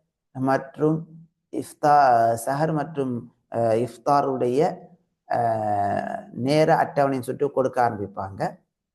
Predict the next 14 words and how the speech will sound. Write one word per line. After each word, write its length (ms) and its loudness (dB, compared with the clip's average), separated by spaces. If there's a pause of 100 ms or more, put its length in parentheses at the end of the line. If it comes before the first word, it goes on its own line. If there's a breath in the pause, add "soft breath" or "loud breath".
(440)
நம்ம 320 6
ஊர்களில் 840 4
அல்லது 280 2
இங்கேயும் 460 -2
கூட 260 0
பள்ளிவாசல்களில், 1200 -2 (560)
அ, 60 2 (500)
மவாக்கீத்து 680 2 (180)
ஸலா, 480 2
தொழுகையின், 680 2 (720)
அ, 880 -2
நேரங்கள் 840 0 (220)
என்று 200 -6
சொல்லி, 580 -2